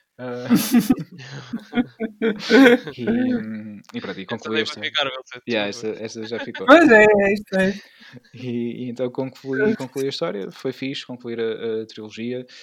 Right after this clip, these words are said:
Speaker 1: ah, mas, eh, pronto, foi, foi o que menos gostei do, dos três. Não é um mau jogo de, de todo, o jogo é,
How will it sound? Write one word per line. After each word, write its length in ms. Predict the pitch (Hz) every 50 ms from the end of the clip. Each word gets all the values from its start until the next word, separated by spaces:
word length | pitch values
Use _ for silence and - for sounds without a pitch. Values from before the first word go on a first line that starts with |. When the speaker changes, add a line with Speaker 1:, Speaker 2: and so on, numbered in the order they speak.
| - _ _
Speaker 1:
ah, 200 | 107 110 110 107
mas, 840 | 110 110 113 117 117 117 120 120 120 123 123 123 120 - - - - 117
eh, 320 | 113 110 110 110 107 101 -
pronto, 240 | _ - 98 - -
foi, 160 | - 104 101
foi 180 | - - 107 107
o 80 | 110
que 80 | 107 110
menos 220 | 110 107 110 107
gostei 300 | - - - - 110 104
do, 220 | 104 104 107 104 101
dos 160 | 98 107 101
três. 240 | - 101 98 - - 104
Não 200 | 107 107 113 117
é 60 | 117
um 80 | 120
mau 180 | 127 131 127 127
jogo 300 | 113 131 139 147 139 123
de, 340 | 117 _ _ - - 110 110 -
de 120 | - 117 120
todo, 260 | - 127 127 135 131 120
o 20 |
jogo 340 | 107 107 110 110 107 107 113
é, 220 | 113 113 110 104